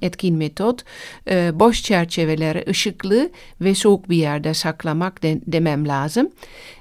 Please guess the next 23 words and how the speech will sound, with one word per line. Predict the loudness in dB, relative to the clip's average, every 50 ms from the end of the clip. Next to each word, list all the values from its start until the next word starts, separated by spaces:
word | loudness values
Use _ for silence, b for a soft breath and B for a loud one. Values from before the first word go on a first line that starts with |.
| -8 -2
E, | -2 0 0 0 0
hatta | 0 0 0 2 0 -2
ticari | -2 0 0 0 2 4 4 4 4 4 2 2 2 2
ve | 2 2 0
büyük | 0 0 0 0 0 0
miktarda | -2 0 0 -2 -2 0 0 -2 -4
çalışan | -4 -4 -2 -4 -2 -4 -4 -2 -2 -2 0
yerlerde | 0 0 0 0 0 0 -2 -2 -2 0 -2 -2 -2 -2
kışın | -2 0 0 2 2 2 2 2 2 4
boş | 4 4 4 2 0
çerçeveleri | -2 -2 -2 -2 -2 -2 -2 -2 0 0 0 0 0 0 0 -2 B B B B B B B B 0
mutlaka | 2 2 2 2 2 0 0 0 0 0 -2 -2 -2 -4 b b b b b b 0
derin | 4 4 6 6 6 6 6
dondurucuda | 6 4 4 2 2 0 0 -2 -2 -2 0 0 0 0
saklandığını | 0 -2 -4 -4 -4 -2 -2 -2 -2 -2 -2 -2 0 0 -2 -2 -4 -4 -4 -4
okudum. | -4 -4 -4 -4 -4 -4 -4 -4 -6 B B B B B B B B B
O | -2 -2
sırada | 0 0 2 2 2 2 2 2
herhangi | 2 2 2 2 2 2 4 4 2 2 0 0
bir | 0 0 0 0
güve | 0 0 0 0 0 0
yumurtası | 0 0 0 0 0 -2 -2 -2 -4 -4 -2 -2 -2
veya | 0 0 0 -2